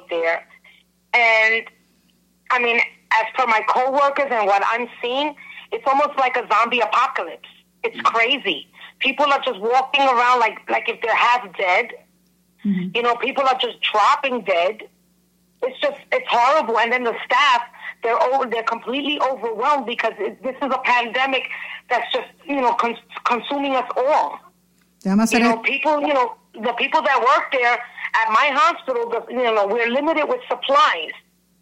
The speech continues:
Speaker 2: Mm-hmm.
Speaker 1: Because this is such an epidemic that, you know, the supplies are running low and, you know, people are just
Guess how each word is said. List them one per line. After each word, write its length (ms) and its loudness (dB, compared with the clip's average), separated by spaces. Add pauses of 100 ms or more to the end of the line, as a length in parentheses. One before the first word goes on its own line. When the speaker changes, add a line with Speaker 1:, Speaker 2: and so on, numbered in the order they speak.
Speaker 2:
Mm-hmm. 200 -6 (260)
Speaker 1:
Because 280 -2
this 180 0
is 160 -2
such 160 0
an 100 0
epidemic 560 0
that, 220 2
you 120 0
know, 220 4 (360)
the 80 0 (100)
supplies 420 2
are 100 0
running 400 0
low 360 4 (100)
and, 300 0
you 100 0
know, 100 2
people 280 -4
are 200 -2
just 200 -8